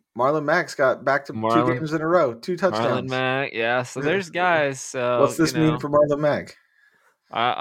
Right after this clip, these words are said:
Speaker 2: I hope
Speaker 1: <laughs>
Speaker 2: Caleb Huntley's able to make a return and have an impact someday. This is a fun, fun little running back to watch, so.
Speaker 1: Yep. Uh, Jonathan Taylor suffered a high ankle sprain early in the game. It was a re-aggravation of his other ankle injury that he had.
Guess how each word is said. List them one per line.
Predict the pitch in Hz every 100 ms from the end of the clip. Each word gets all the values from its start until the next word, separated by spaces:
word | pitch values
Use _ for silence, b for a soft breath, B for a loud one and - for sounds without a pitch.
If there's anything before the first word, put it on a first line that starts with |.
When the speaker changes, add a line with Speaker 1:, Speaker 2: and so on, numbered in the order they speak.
| 131
Speaker 2:
I | 139
hope | 151 135
Speaker 1:
<laughs> | -
Speaker 2:
Caleb | 151 139 131
Huntley's | 127 120 101 107 107
able | 104 104
to | 101 92 95
make | 101 107 110
a |
return | 107 104 101 98 98
and | 92
have | 101 98
an | 98
impact | 92 92 90 90 -
someday. | - 85 85 82
This | - - 131
is |
a | 131 120
fun, | 135 120 107 -
fun | 160 147
little | 131
running | 113 104 98
back | 98 95
to | 101
watch, | 85 73 - - -
so. | 76 -
Speaker 1:
Yep. | 80 92 - _ _ _ _ -
Uh, | 113 110
Jonathan | 113 143 165 160 135
Taylor | 143 139 139
suffered | 135 131 127 117
a |
high | 113 120 120
ankle | 117 120
sprain | - 123 117 117 117 B B B B B -
early | 131 160 165 156 143
in | 127
the | 117
game. | 110 113 117
It | 110
was | 98 104
a | 104 98 92 -
re-aggravation | 120 131 131 120 110 107 110 113 107
of | 104
his | 101 - -
other | 107 110 110 - -
ankle | 117 107 95
injury | 107 107 107 104
that | 101
he | 95
had. | 98 113 113 113 110